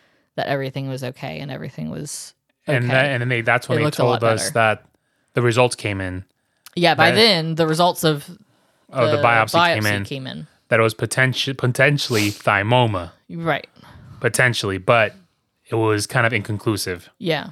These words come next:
Speaker 1: It, it
Speaker 2: <clears throat>
Speaker 1: came back at, the tissue from the mass came back as normal tissue.
Speaker 2: Yeah.
Speaker 1: And the doctor said it's, it's just weird because he said, "I took a huge chunk of it
Speaker 2: Mm-hmm.
Speaker 1: and,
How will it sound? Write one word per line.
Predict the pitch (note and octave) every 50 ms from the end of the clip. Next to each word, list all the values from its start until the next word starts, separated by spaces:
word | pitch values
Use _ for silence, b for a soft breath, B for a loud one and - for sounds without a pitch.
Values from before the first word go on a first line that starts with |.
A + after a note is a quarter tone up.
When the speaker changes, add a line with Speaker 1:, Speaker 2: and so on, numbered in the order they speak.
| - _
Speaker 1:
It, | - E3 D#3+ - - _ -
it | - F3+ F#3 F3+ -
Speaker 2:
<clears throat> | G3
Speaker 1:
came | F3+ G#3 G3+ G3 F#3+
back | F3+ F#3 F3 F3 E3+ E3+ - - - - - _ -
at, | D#3 D3+ D#3 D3 - -
the | E3 D#3+ D3
tissue | - - G3 F3+ - G3+ F3+ F3+ F#3+ -
from | - - F3+ E3 E3
the | D#3 D3+
mass | D3+ D3+ D3 D3 D3+ - -
came | - - - D#3+ D3+ D3
back | C#3 C#3 C3+ C3+ -
as | C#3 C#3+ C#3 C3+
normal | D3 D3 D3 C#3+ C#3+ C#3 C3 C#3+
tissue. | - - D#3 C#3 - - - - - - -
Speaker 2:
Yeah. | B2 A2+ G#2 F#2 F2+ B B B B B B B -
Speaker 1:
And | - E3+ E3+ E3 D#3+ D#3+ D3+ C#3+ D3+ - -
the | D#3
doctor | D#3 D#3+ D#3 D#3 - - D3+
said | - - D3+ D3+ C#3+ D3
it's, | C#3+ - - - - - - -
it's | D#3+ C#3+ -
just | - D3+ C3+ - -
weird | E3 E3 D#3+ E3 E3 D3+ D#3
because | D#3 C3 - D3+ C3+ C#3
he | C#3
said, | - - C#3+ C#3
"I | C#3 C3+
took | - - D#3 - -
a | C3
huge | - - - F3 E3 D#3 D3 - -
chunk | - - E3 E3 D#3+ -
of | C#3+ B2+
it | C3 B2+ B2+ - _ b b b
Speaker 2:
Mm-hmm. | - G#2+ G#2 G#2+ G2+ F#2+ - _
Speaker 1:
and, | - D3+ D3+ D3 C#3 C3+ C3+ - C#3+ - -